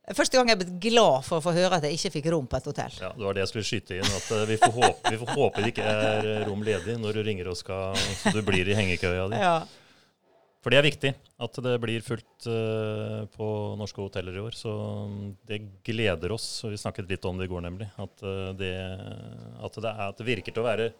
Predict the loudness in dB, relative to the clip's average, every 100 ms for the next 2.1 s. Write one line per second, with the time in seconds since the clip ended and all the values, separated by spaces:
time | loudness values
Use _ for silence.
0 | _ _ -14 -6 -2 2 2 2 2 -2
1 | _ _ _ _ -20 -18 -18 -18 -14 -4
2 | -4